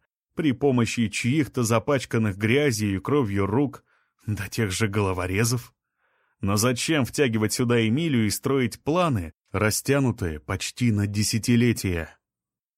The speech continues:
От бесчисленных мыслей разболелась голова. Я, вздохнув и подняв бутылку рома, которая стояла у ножки кровати, сделал пару глотков и зажмурил глаза от жара, растекающегося по телу,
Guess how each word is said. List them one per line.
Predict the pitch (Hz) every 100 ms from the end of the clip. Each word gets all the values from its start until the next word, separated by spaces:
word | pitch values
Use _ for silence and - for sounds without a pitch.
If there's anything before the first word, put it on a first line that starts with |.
| _ _ -
От | 95 107
бесчисленных | 117 139 - 180 165 139 139 127 -
мыслей | 139 160 - 135
разболелась | 127 110 120 123 143 127 107
голова. | 117 117 117 107 90 82 _ _ _ _
Я, | 101 107 127
вздохнув | 110 120 123 131 165 151 -
и | 101
подняв | 113 113 143 127
бутылку | 101 120 151 123 - 120
рома, | 160 170 151 120 -
которая | 98 110 107
стояла | 98 123 117 117 107
у |
ножки | 113 107 - -
кровати, | 98 95 117 139 131 123 - _ _ -
сделал | 113 101 113 185 175 147
пару | - 147 139
глотков | 113 117 117 - 165 -
и | 131
зажмурил | 113 120 98 160 147 131
глаза | 113 117 120 107 123 117
от | 104
жара, | 104 117 107 90 82 _ _ _
растекающегося | 104 98 113 - 110 98 - 101 95 107
по | 107 92
телу, | - 131 120 87